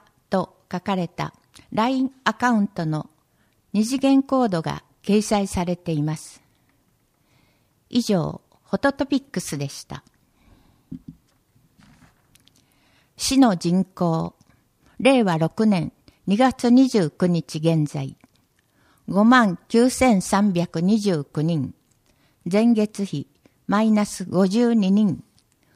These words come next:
女三万一千二百八十四人、男二万八千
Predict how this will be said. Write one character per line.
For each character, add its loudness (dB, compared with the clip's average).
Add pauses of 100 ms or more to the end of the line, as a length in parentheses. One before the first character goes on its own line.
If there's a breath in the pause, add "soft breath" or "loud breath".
(120)
女 0 (340)
三 4
万 4
一 0
千 -4
二 0
百 -4
八 -8
十 -2
四 -2
人、 -2 (720 soft breath)
男 -4 (480)
二 0
万 2
八 -6
千 -6